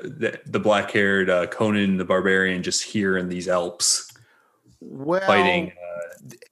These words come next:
Speaker 1: Northmen?
Speaker 2: the Hyperborean or Hyborian, I guess the way, uh,
Speaker 1: Mm-hmm.
Speaker 2: he did it. Have you, have you looked at a
Speaker 1: Chimera.
Speaker 2: Hyborian map?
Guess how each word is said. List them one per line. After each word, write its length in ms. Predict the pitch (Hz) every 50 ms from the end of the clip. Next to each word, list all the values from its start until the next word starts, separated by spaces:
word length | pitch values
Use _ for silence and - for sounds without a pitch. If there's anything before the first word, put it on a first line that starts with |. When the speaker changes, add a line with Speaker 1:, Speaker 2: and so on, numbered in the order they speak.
| -
Speaker 1:
Northmen? 380 | 107 101 101 98 - 92 90 -
Speaker 2:
the 200 | 160 165 160 156
Hyperborean 1000 | 147 139 175 208 247 240 233 160 120 131 135 147 165 170 151 127 110 110 110 113 139
or 140 | 131 113
Hyborian, 760 | 113 123 117 107 95 101 120 131 131 120 110 104 98 101 104
I 40 | 101
guess 260 | 95 101 95 - -
the 60 | 110
way, 340 | 110 101 98 95 90 90 101 -
uh, 220 | 98 90 90 -
Speaker 1:
Mm-hmm. 280 | 107 101 98 101 101 98
Speaker 2:
he 80 | 123
did 180 | 113 110 101 95
it. 120 | 95 92 _ _ _ _ _ _ _ _ _ _ _ _ _ _ _ _ _ _ _ _ _ _ _ -
Have 120 | - 110 151
you, 180 | 202 208 170
have 200 | 165 - 156 139
you 120 | 180 190 165
looked 160 | 180 - -
at 60 | 147
a 20 | 131
Speaker 1:
Chimera. 240 | 135 131 104 113 127
Speaker 2:
Hyborian 220 | 131 127 117 104
map? 380 | 101 98 95 98 113 117 -